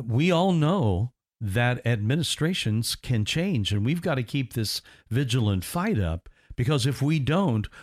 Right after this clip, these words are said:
we could be down here in Florida and find ourselves under an entirely different scenario. We better wake up.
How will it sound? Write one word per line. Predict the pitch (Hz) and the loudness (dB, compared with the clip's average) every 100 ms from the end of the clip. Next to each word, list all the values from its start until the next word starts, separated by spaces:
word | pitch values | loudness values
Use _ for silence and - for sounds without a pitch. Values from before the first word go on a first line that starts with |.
| - | -4
we | 135 226 | 0 2
could | 285 262 | 2 2
be | 226 | 2
down | 165 170 | 4 4
here | 160 151 147 | 4 2 2
in | 127 | 2
Florida | 110 147 196 220 117 101 104 _ _ _ | 0 -2 0 2 2 2 0 _ _ _
and | 120 110 | -2 0
find | 135 135 151 | 0 2 2
ourselves | 135 117 - 120 117 113 110 - - _ - - | 2 0 0 0 2 0 -2 -4 -6 _ -12 -2
under | 131 120 120 | 0 2 0
an | 113 110 | 2 2
entirely | 107 104 - 120 113 117 | 2 0 0 0 0 0
different | 98 - 90 | -2 -2 -6
scenario. | - 92 95 95 95 87 82 _ _ _ | -4 -2 0 0 0 -4 -8 _ _ _
We | - 135 | 0 2
better | 95 160 170 | 2 2 2
wake | 110 110 104 | 2 2 2
up. | 113 90 76 | 2 0 -2